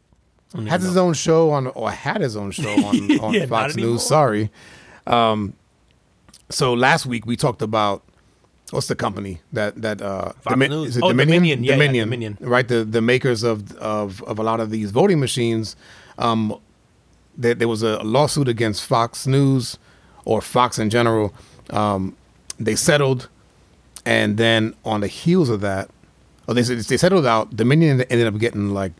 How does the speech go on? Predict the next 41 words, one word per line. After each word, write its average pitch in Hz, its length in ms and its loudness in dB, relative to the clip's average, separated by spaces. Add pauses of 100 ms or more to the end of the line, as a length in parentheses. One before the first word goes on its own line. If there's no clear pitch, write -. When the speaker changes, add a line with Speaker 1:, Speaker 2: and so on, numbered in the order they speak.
(220)
Speaker 2:
seven 131 380 -2
hundred 135 280 2
million 127 480 0
or 180 80 0
some 185 160 0
shit - 220 -4
like 180 140 -2
that. - 60 -6
Speaker 1:
Yeah, 131 120 2
almost 120 320 -2
eight. 120 260 -2
It's - 100 -10
like 107 100 -2
Speaker 2:
Yeah, 113 40 2
it 110 40 2
was 104 40 0
Speaker 1:
seven 104 140 0
sixty 113 160 -6
Speaker 2:
crazy. 143 320 2
Speaker 1:
something, 113 260 -6
seven 101 220 -6
seventy, 113 300 -4
yeah. 87 180 -6 (380)
Speaker 2:
And 214 140 -4
so 120 180 0
on 110 100 -2
the 107 80 -2
heels 220 260 2
of 110 120 -4
that, 98 260 -6 (640)
Tucker 175 200 2
Carlson 160 460 2
goes 113 320 0 (120)
on, 110 600 -2 (240)
does 127 220 2
his 139 140 0
show 151 460 2
on 104 200 -6
Friday, 120 720 -2 (1000)
and 127 400 0
at, 143 240 0